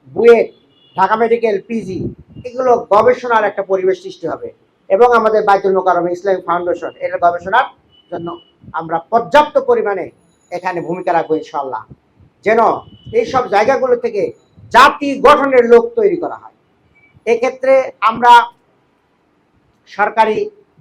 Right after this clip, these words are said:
যত ধরনের সহযোগিতা আছে, বেসরকারিভাবে আমাদের শহীদ মীর কাসেম আলী, আল্লাহ ওনাকে আমাদের বাংলাদেশের জন্য খাস করে দিয়েছিলেন, কিন্তু আমার দেশের মানুষ তাকে চিনতে পারল না। এই মীর কাসেম আলী সাহেব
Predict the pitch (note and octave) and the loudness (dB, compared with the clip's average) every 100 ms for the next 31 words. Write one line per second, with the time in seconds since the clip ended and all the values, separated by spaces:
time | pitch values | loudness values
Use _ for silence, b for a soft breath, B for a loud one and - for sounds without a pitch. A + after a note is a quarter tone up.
0 | - - _ F3 F#3+ A#3 B3 A#3+ A3+ A3+ | -20 -20 _ -2 2 2 2 0 0 0
1 | A3 G#3+ G3+ G#3 D#3 G3 B3 A#3+ A#3 G3 | -2 -2 -4 -4 -6 -4 -4 -4 -4 -4
2 | E3+ C3 - _ - - _ _ - G3 | -6 -8 -14 _ -20 -20 _ _ -4 -2
3 | G3+ G#3 - A#3 A#3 G#3+ A3+ A#3 A#3 G#3+ | -2 -4 -4 -2 -2 -2 -4 0 -2 -2
4 | G#3 D3+ A2+ _ _ _ _ - _ - | -4 -6 -10 _ _ _ _ -20 _ -10
5 | E3 F#3+ F3+ - _ _ _ _ _ _ | -2 2 2 0 _ _ _ _ _ _
6 | F3+ A3+ A3 G3+ F3 G3 F#3+ D3+ F3 G3+ | -6 -4 -4 -4 -4 -6 -8 -2 -2 0
7 | A#3 A#3 A#3 B3 A#3+ - A#3+ - G#3+ F3 | -2 -2 -8 -10 -10 -8 -10 -6 -8 -4
8 | G3 E3 B2+ - A3 - C#3 - _ - | -6 -6 -18 -14 -14 -12 -14 -14 _ -20
9 | - - A#3+ A3+ F#3 G#3+ A#3 G3 G3 A#3 | -8 -2 0 0 -2 -4 -6 -2 -2 -2
10 | A#3 G3+ G3 - G#3+ E3 A2+ G#2 _ _ | -6 -8 -10 -16 -14 -14 -14 -20 _ _
11 | _ - - - _ _ - _ G3 G#3 | _ -20 -20 -20 _ _ -20 _ -4 -2
12 | A3+ A#3 A#3 A3+ A#3+ A#3+ A#3+ B3 B3+ | -2 0 -2 0 -2 -2 0 -2 -2